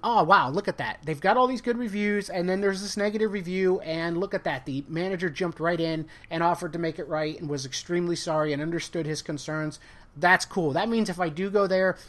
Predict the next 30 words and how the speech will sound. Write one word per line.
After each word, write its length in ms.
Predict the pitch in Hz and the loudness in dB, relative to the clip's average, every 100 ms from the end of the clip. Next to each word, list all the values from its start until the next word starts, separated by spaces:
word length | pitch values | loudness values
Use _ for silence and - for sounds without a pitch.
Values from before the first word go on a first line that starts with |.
| - | -12
and 100 | 147 | -6
I 40 | |
have 180 | 139 175 | 0 0
a 60 | 175 | 2
bad 160 | 175 | 2
experience, 480 | 165 - 175 170 165 - - | 0 -2 -2 0 -2 -8 -12
I'm 140 | 165 156 | -8 -8
probably 600 | - 196 185 190 180 180 | -2 4 4 4 0 0
gonna 180 | 175 | 0
be 180 | 160 160 | 0 0
able 200 | 160 160 | 0 -2
to 420 | 156 170 151 151 139 - - 139 | -4 -2 0 0 -4 -12 -18 -2
get 140 | 165 | 0
it 120 | 165 | 2
resolved." 640 | 185 147 127 123 82 - - - - | 0 0 0 -4 -6 -12 -18 -20 0
That's 480 | 208 214 - - 220 | 2 2 0 -4 -2
huge. 500 | 233 240 160 113 - - | 0 2 0 -2 -10 -8
So 160 | - 175 | -2 2
don't 180 | 220 | 2
just 240 | 233 247 - | 2 0 0
think 160 | 233 | -2
about 200 | 233 202 | 0 0
the 40 | 196 | 0
one 200 | 190 196 | 0 0
customer. 380 | 196 190 - 131 | 0 0 -2 -4
Think 240 | - 180 | -4 -2
about 160 | 180 180 | 0 0
everybody 300 | 185 175 160 | 0 -2 -4
that's 160 | 147 | -4
looking. 260 | 165 147 | -4 -6